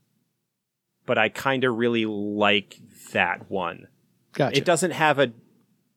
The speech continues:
Speaker 1: dragon in the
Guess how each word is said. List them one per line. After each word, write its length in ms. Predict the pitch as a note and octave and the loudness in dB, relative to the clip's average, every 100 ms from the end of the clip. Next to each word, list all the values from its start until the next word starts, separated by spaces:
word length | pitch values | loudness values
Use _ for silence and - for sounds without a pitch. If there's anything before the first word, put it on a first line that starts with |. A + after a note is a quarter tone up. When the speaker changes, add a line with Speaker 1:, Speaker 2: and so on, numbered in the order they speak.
| _ _ _ - | _ _ _ -20
Speaker 1:
dragon 840 | - A#2+ A#2+ A#2+ A#2+ A#2 A2+ G#2+ - _ _ _ _ _ _ _ _ _ _ _ | -4 2 2 2 2 0 0 -4 -8 _ _ _ _ _ _ _ _ _ _ _
in 280 | A#2+ A2+ G#2 | 0 2 2
the 580 | A2 G#2+ G#2 G2 F#2+ | 2 2 2 -2 -6